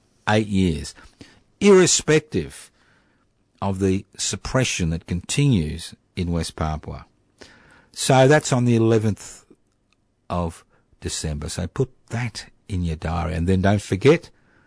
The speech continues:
the twentieth of January, which is a Friday, which is a Tanaminuwai Morbohina commemoration at the corner of Franklin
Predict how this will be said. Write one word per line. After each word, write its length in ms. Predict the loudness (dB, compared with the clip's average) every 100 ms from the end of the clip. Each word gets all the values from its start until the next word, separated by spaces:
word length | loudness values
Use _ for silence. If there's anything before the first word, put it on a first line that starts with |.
| _ _ _ _ _ _
the 80 | -6
twentieth 380 | 0 2 4 2
of 120 | 0
January, 460 | 0 0 2 2 0
which 160 | 0
is 140 | -4 -4
a 40 |
Friday, 720 | -6 -2 0 2 2 0 -2 -8 _
which 140 | -6 -2
is 80 | 0
a 80 |
Tanaminuwai 760 | 0 -2 0 2 2 2 2 2
Morbohina 800 | 2 2 2 0 0 0 0 -2
commemoration 840 | -6 -6 -6 -4 -4 -6 -4 -4 -6 -16 -18 -8
at 80 |
the 80 | -6
corner 300 | 0 0 2
of 80 | 0
Franklin 680 | -4 0 0 0 -2 -2